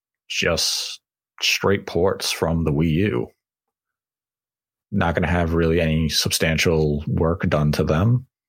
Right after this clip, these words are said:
Whereas Metroid Prime Remaster would be like how those games were introduced on the Wii U. It's gonna have substantial work, new textures, enhanced visuals.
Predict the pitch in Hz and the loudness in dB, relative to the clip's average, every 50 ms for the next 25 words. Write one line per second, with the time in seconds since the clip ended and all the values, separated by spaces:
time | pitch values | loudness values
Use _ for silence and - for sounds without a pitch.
0 | _ - - - 90 85 82 - 92 90 87 - - 95 90 - - 92 87 82 | _ -6 -2 0 0 0 2 2 0 0 0 0 0 0 0 0 -2 0 0 2
1 | 78 73 73 87 95 90 85 85 78 76 - - 90 85 85 82 82 80 76 82 | 2 2 2 2 2 2 2 2 0 0 0 0 2 2 2 2 2 2 2 2
2 | 85 80 80 78 78 76 80 78 78 - - 78 73 80 82 82 - 87 80 76 | 2 2 2 0 0 0 0 0 0 0 0 0 2 2 2 2 0 0 0 2
3 | 76 76 73 73 - - - - - _ _ _ _ _ _ _ _ - 87 85 | 2 0 0 -2 -4 -8 -10 -12 -14 _ _ _ _ _ _ _ _ -2 0 0
4 | 82 80 - 78 80 80 80 - 85 80 82 80 82 87 87 - - - - - | 2 0 2 2 0 0 0 0 0 2 2 2 2 2 2 2 2 2 0 -2
5 | - - _ - - - - - _ - 143 - - 82 76 78 78 - - 92 | -4 -8 _ -18 -18 -18 -18 -20 _ -8 -6 -4 -2 -2 0 0 -2 -2 -2 -2
6 | - - - 98 98 87 - 95 82 76 76 73 71 69 - - - - - - | -2 -2 0 0 0 2 2 2 2 2 2 2 2 0 -2 -4 -8 -12 -12 -12
7 | - - - - _ _ _ _ _ _ _ _ - - 76 76 73 - - - | -12 -14 -16 -18 _ _ _ _ _ _ _ _ -4 0 0 0 0 0 0 -2
8 | 82 80 - - - 82 73 71 69 67 65 - - - - - - - 87 71 | 0 0 -2 -2 0 0 0 0 0 0 0 -2 -2 -4 -4 -4 -2 -2 -2 0
9 | - - - 92 82 80 78 80 73 73 71 69 69 67 67 - - | -2 -2 0 0 0 0 0 0 0 0 0 0 -2 -2 -2 -4 -4